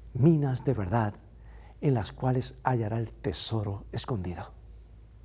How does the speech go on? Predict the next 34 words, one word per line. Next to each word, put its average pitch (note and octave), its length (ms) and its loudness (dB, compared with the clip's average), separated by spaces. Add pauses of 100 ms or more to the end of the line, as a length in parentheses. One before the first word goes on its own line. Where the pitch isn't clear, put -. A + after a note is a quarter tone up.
(1300)
Amigo D3+ 320 6
y D#3 40 8
amiga, C#3+ 340 6
la A2+ 140 4
fe F#2+ 420 0 (240)
es - 200 -2
un A#2 180 4
don A#2 160 4
de B2+ 80 6
Dios F#2+ 440 -2 (720)
y D3 80 6
viene C#3+ 260 6
por C#3 240 0
oír A#2 300 4
la F#2+ 140 2
palabra F#2 400 -2
de G2 120 0
Dios. - 520 -8 (1900)
Pero C#3 200 4
también C#3 580 2 (340)
es - 200 2
un B2 200 4
don C#3 300 6
que - 140 0
las G#2+ 100 4
personas A#2 480 -2
pueden B2 320 4
resistir, F#3 680 2 (720)
porque F3 260 4
como G3 220 4
hemos F3 240 4
sido E3 160 6
advertidos, D3 560 4
Satanás B2 580 0